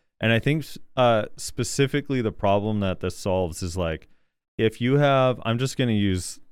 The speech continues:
guilds, hopefully none of them get offended on our server as examples, but let's say, um,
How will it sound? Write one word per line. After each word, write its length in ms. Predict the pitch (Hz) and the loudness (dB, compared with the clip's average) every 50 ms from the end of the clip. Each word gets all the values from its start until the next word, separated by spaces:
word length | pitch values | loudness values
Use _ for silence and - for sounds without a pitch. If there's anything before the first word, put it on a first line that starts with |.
| _ _ _ _ _ _ _ _ _ _ _ | _ _ _ _ _ _ _ _ _ _ _
guilds, 420 | 104 101 98 90 87 82 - - - | 2 2 4 4 2 -2 -4 -10 -12
hopefully 420 | - - 113 113 104 - 110 104 95 | -6 0 0 0 0 0 -2 0 2
none 160 | 92 95 92 | 2 2 4
of 60 | 90 87 | 2 0
them 120 | 85 80 | 0 -2
get 120 | 82 82 | -2 -4
offended 480 | 80 78 - 92 85 78 78 78 76 - - - | -4 -2 -2 -2 -2 -2 -4 -4 -6 -8 -6 -4
on 140 | 98 90 | -2 0
our 120 | 90 85 80 | 2 2 2
server 460 | - - - 101 92 80 87 82 82 82 | 4 4 4 4 4 2 0 0 0 -2
as 200 | 82 87 82 80 | -2 -2 -2 -2
examples, 560 | 82 78 85 90 87 85 85 - - - - | -4 -4 -2 -2 -2 -2 0 2 2 2 2
but 160 | - - 107 | 2 0 2
let's 240 | 110 127 139 139 - | 4 4 2 2 2
say, 340 | - 170 160 151 135 127 113 - - - - - - - _ _ | 2 4 4 6 4 2 2 -2 -8 -10 -12 -14 -20 -20 _ _
um, 500 | - 110 113 107 107 98 90 87 87 - | 0 2 4 4 4 2 0 -2 -4 -8